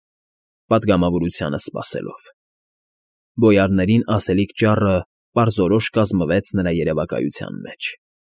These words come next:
Այդ ճառը համակված էր արժանապատվությամբ և այն վեհությամբ, որպիսին Նապոլեոնն էր հասկանում։ Մեծահոգության այն եղանակը, որով Նապոլեոնը մտադիր էր գործել Մոսկվայում, հափշտակել էր նրան։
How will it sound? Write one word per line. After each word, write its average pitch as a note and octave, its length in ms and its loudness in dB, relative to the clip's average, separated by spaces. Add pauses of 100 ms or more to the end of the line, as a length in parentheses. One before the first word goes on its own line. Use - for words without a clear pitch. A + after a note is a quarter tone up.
(460)
Այդ G#2 220 0
ճառը C#3 320 4
համակված G2+ 560 0
էր A2 160 0
արժանապատվությամբ G2 1160 -2 (440)
և G#2 180 4
այն F#2 160 0
վեհությամբ, F#2+ 640 -2 (360)
որպիսին G#2+ 560 2
Նապոլեոնն F2+ 680 -2
էր - 80 -14
հասկանում։ - 540 -14 (1080)
Մեծահոգության G#2+ 800 2
այն G#2+ 160 2
եղանակը, G2 540 2
որով F#2 260 2
Նապոլեոնը F2+ 540 2
մտադիր G2 480 0
էր G2 140 0
գործել F2+ 400 -2
Մոսկվայում, F#2 600 -2 (440)
հափշտակել C#3 640 -2
էր - 140 -8
նրան։ - 320 -14